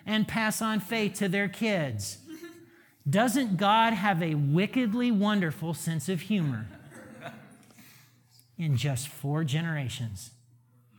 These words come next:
In just four generations. Here's what I know. God is at work in my life,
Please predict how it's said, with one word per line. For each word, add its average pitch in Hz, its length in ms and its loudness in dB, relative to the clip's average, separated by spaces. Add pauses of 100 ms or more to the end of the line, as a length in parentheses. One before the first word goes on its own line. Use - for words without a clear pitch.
(480)
In 139 160 -2
just 123 260 -4
four 135 260 -4
generations. 117 800 -6 (600)
Here's 220 300 2
what 214 160 4
I 190 100 2
know. 131 300 0 (1040)
God 185 260 6
is 214 140 2
at 226 100 -2
work 190 300 0
in 147 100 -2
my 147 220 -2
life, 180 520 -4